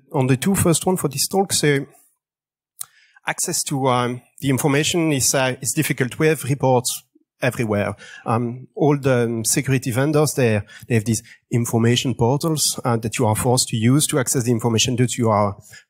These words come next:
paying quite a high price for it. Uh, you have all the analysts that have, uh, P D F reports in one of the folders on the desktop, um, and you have the blog post on the, the website, but those disappear. So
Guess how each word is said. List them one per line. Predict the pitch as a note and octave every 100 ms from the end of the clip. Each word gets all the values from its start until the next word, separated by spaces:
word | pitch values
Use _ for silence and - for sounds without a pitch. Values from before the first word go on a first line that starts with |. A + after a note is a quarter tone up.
| -
paying | G#2+ A2 A2 -
quite | - G#2+ -
a |
high | G2 A2
price | A2+ - C3+ D3
for | - D#3+
it. | F#3+ - - _ - - -
Uh, | A#2+
you | A2+
have | A#2+ A2 -
all | - C#3+
the | B2 -
analysts | B2 B2+ C3 -
that | A#2+
have, | A#2+ G#2+ - - -
uh, | A#2
P | A2 B2+
D | A#2
F | A#2+
reports | - A#2+ A#2 A#2 -
in | A#2 A2
one | G2 A2
of | G#2+
the | B2
folders | - C3 A2 G#2 A2 -
on | A2
the | A2
desktop, | G2 A2+ - A#2 - - - - - -
um, | A2 G#2+ G#2 A2+ -
and | B2
you | A#2+
have | A#2 G#2+
the |
blog | A2+ A#2+ - -
post | A2 G#2+ -
on | A2+
the, | G#2+ A2 G#2+ - _
the | C#3
website, | C3 C3+ - C3 B2+
but | A#2 A2
those | B2+ A#2 - - _
disappear. | C3+ A2+ A2+ - A2
So | G#2+ B2+